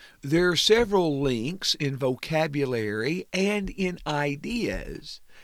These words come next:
between First Samuel twenty-four and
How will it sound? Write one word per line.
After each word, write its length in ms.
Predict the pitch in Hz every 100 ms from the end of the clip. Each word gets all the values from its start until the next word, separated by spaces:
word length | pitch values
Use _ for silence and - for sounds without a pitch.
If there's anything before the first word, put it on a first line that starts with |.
| -
between 680 | - 165 - 208 214 208 196
First 360 | 160 196 165 -
Samuel 440 | 165 147 135 117
twenty-four 920 | - - 131 113 107 123 104 80 - - - - - _
and 640 | 196 208 127 104 127 151